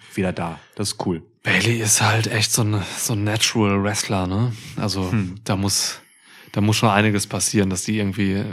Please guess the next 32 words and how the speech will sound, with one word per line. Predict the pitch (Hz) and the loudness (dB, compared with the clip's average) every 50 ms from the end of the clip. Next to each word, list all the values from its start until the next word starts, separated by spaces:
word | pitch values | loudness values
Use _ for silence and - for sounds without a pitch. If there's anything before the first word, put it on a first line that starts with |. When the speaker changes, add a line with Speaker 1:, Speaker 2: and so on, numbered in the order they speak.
| - - - | -10 -12 -10
Speaker 2:
im | - 123 104 | -6 -4 -2
Ring, | 98 98 101 101 98 | 0 2 2 2 2
glaub | 95 95 92 92 | 2 2 0 0
ich, | 90 - | 0 0
schlechter | - 107 98 - - 101 92 | 2 0 0 0 -2 -2 -2
wird. | 98 95 95 - | -4 -6 -6 -6
So, | - 95 | -8 -8
das | 95 92 - | -8 -8 -6
ist, | 98 95 - - - - _ _ _ _ - - - - _ _ _ _ - | -6 -6 -6 -8 -10 -12 _ _ _ _ -20 -20 -20 -20 _ _ _ _ -6
ja, | 50 - - - - - _ _ _ _ _ _ _ _ _ _ _ _ _ _ _ _ - | -6 -4 -4 -6 -8 -14 _ _ _ _ _ _ _ _ _ _ _ _ _ _ _ _ -4
ist | 120 110 - - | -2 -2 -2 -2
krass. | - - 92 92 - - | -2 -4 -2 -2 -2 0
Also, | 113 107 101 98 | 0 0 2 2
die | 101 | 2
hat | 98 95 | 2 2
das | 107 98 - - | 2 0 0 0
wirklich | 107 95 101 98 - - | 0 2 2 0 0 0
in | 113 104 | -2 0
den | 95 95 92 | 0 0 2
Genen | 101 98 98 95 95 95 98 | 2 2 2 2 0 0 -2
irgendwie | 101 101 95 95 101 98 95 92 95 - - | -2 -2 -4 -4 -4 -4 -4 -4 -6 -10 -10
krass | - 101 98 90 - - - - - - _ _ | -8 -8 -6 -6 -6 -6 -6 -8 -10 -16 _ _
heftig. | - - - - - 165 - - _ _ _ _ - - - - - - - - _ _ _ _ _ _ _ _ _ _ _ _ _ _ _ _ _ - | -10 -10 -10 -10 -10 -14 -14 -14 _ _ _ _ -20 -20 -20 -20 -20 -20 -20 -20 _ _ _ _ _ _ _ _ _ _ _ _ _ _ _ _ _ 6
Ja, | 180 214 208 - - - - - - - - - - - - - | 6 6 6 6 2 -8 -14 -14 -12 -12 -12 -12 -14 -6 0 4
gut, | 233 233 160 - - | 4 4 4 4 4
ähm. | 127 151 147 143 139 131 117 107 - - - - - _ _ _ _ _ - | 4 6 6 6 4 2 0 -2 -8 -14 -20 -20 -20 _ _ _ _ _ -2
Speaker 1:
Apropos | 143 - - - 143 - - 113 | -2 -2 -2 -8 -6 -4 -2 0
in | 113 | 2
den | 107 117 131 120 | 2 2 2 2
Genen, | 104 95 92 90 87 80 76 73 _ | 0 0 -2 -2 -4 -6 -8 -12 _
Finn | - - - 143 139 | -10 -4 -2 0 0
Balor. | 113 92 87 82 78 73 - - | 0 -2 -4 -8 -10 -14 -18 -20